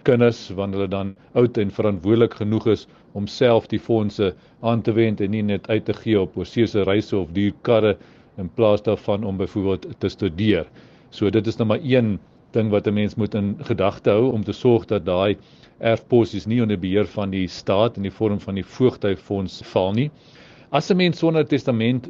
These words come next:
tot sterwe kom, dan is daar 'n wet natuurlik, die Wet op Interstate Erfopvolging, wat voorskryf wat gebeur met jou erfpossie.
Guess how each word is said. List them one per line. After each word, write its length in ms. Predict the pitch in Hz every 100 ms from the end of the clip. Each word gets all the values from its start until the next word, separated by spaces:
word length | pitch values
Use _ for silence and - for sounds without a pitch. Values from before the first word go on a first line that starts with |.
| -
tot 160 | 113
sterwe 380 | - 123 127 143
kom, 260 | - 165 135
dan 200 | 98 131
is 120 | 113
daar 220 | 117 117
'n 160 | 110 85
wet 260 | 117 147 -
natuurlik, 580 | 107 - 95 104 139
die 140 | 101 90
Wet 220 | 107 107
op 140 | 110
Interstate 560 | 113 110 110 110 104 117
Erfopvolging, 880 | 120 139 - 107 - 101 95 107 127 - - - - -
wat 180 | 101
voorskryf 640 | - 143 131 - 117 107 - 98
wat 240 | 98 104 -
gebeur 460 | 107 92 113 113
met 240 | 107 110 -
jou 220 | 101 104
erfpossie. 720 | 110 107 - 113 104 -